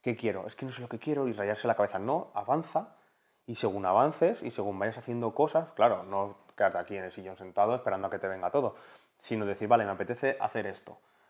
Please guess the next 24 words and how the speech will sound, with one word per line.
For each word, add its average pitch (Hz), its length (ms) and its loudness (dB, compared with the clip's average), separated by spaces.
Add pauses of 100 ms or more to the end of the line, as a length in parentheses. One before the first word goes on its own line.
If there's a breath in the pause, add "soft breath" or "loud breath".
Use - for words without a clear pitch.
A 104 60 -8
nivel 101 220 0
profesional 117 500 0
me 135 100 0
apetece 110 440 -2
esto 113 300 -4
otro". 92 260 -6
Pues 90 240 -8
ir 110 220 -4
haciendo 104 480 -6
cosas 139 260 0
y 123 60 -2
al 101 80 -2
final 104 320 -4
vas 117 180 2
a 123 60 -4
ir 113 60 -8
descubriendo 107 600 -6
qué 113 100 -2
es 113 60 -2
lo 117 80 0
que 117 100 -2
te 110 80 2
apasiona 120 440 0